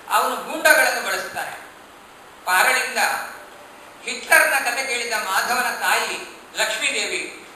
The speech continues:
"ಪ್ರಪಂಚದಲ್ಲಿ ಇಂಥ ರಾಕ್ಷಸರು ಇದ್ದಾರೆಯೇ?" ಎಂದು ಆಶ್ಚರ್ಯಪಡುತ್ತಾಳೆ. ಆಮೇಲೆ ತನ್ನ ಮಗನೇನು ಕಮ್ಮಿ ಹಿಟ್ಲರ್ ಅಲ್ಲ ಎಂದು ಮನಸ್ಸಿನಲ್ಲಿ ಅಂದುಕೊಳ್ಳುತ್ತಾಳೆ. "ಕೆಮ್ಮಾಡಿ ಮನೆಯಲ್ಲಿ ಜೋರಾಗಿ ಶ್ವಾಸ ಬಿಡುತ್ತಾಗ"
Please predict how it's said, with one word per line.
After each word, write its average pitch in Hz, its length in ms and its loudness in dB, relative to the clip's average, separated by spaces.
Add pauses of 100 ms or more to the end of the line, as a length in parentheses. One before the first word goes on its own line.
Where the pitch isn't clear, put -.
(420)
"ಪ್ರಪಂಚದಲ್ಲಿ 214 680 -2
ಇಂಥ - 160 -10
ರಾಕ್ಷಸರು 247 640 4
ಇದ್ದಾರೆಯೇ?" 247 500 2
ಎಂದು 226 440 -4
ಆಶ್ಚರ್ಯಪಡುತ್ತಾಳೆ. 214 1080 -2 (1000)
ಆಮೇಲೆ 233 380 2 (1400)
ತನ್ನ 202 260 0
ಮಗನೇನು 294 720 -2
ಕಮ್ಮಿ 220 320 4
ಹಿಟ್ಲರ್ 285 460 2
ಅಲ್ಲ 226 460 6
ಎಂದು 214 160 -4
ಮನಸ್ಸಿನಲ್ಲಿ 214 680 -4
ಅಂದುಕೊಳ್ಳುತ್ತಾಳೆ. 165 800 -8 (1160)
"ಕೆಮ್ಮಾಡಿ 262 340 6
ಮನೆಯಲ್ಲಿ 285 540 2
ಜೋರಾಗಿ 277 540 2
ಶ್ವಾಸ 269 360 4
ಬಿಡುತ್ತಾಗ" 269 460 2